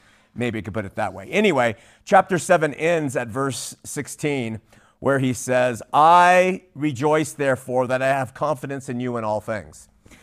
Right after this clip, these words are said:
Now, th-, thus far, Paul, what he's done, and I'm, this is kind of crass. Sorry, Paul. God, don't get mad at me, but he, this is kind of a sales pitch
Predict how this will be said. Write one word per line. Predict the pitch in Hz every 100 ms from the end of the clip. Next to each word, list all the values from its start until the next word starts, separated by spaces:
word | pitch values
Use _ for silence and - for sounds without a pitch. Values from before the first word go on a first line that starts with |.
| -
Now, | - 165 185 -
th-, | 143 196 240
thus | - 196 233 -
far, | 214 196 185
Paul, | 180 233 226 175 165
what | 175
he's | 175 185 135
done, | 175 196 147 147
and | 139
I'm, | 139 139 -
this | 147 170
is | 190
kind | - 185
of | 143
crass. | - 151 104 92
Sorry, | - - 151 147 117
Paul. | - 107 107 - _ _ -
God, | 135 139
don't | 131 135 127 _ _ _
get | 156 -
mad | 139 127
at | 110
me, | 110
but | 110 - _ _ _ _ _ _ _ _
he, | 180 226
this | 247 -
is | 269
kind | - 277
of | 277
a | 233
sales | - 240 240 -
pitch | 185 120 - - -